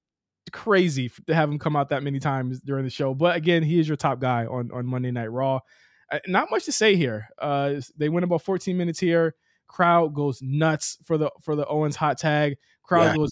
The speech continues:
Speaker 1: nuts for the Dominic inclusion. What was it like live in the, in the, uh, in, in the, uh, what was it Fielder's Bank House? What's it called?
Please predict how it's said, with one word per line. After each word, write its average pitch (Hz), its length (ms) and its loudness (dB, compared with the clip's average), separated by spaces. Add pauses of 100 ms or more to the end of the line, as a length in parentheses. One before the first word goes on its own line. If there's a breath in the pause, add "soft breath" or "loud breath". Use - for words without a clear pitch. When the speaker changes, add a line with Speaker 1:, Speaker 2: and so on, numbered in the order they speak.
Speaker 1:
nuts 165 340 2
for 160 140 -2
the 151 80 2
Dominic 151 500 2
inclusion. 147 680 0
What 202 180 2
was 262 100 0
it 240 80 2
like 165 200 2
live 147 360 4
in 135 100 -2
the, 131 120 -6
in 139 120 -2
the, 131 160 -4
uh, 123 380 -4 (140)
in, 135 300 -8
in 139 140 -6
the, 131 160 -4
uh, 123 240 -2 (280)
what 170 100 -4
was 175 100 -2
it 127 120 -6
Fielder's 180 280 0
Bank 185 180 -2
House? 185 220 -4
What's 170 100 -8
it - 60 -20
called? 175 180 -12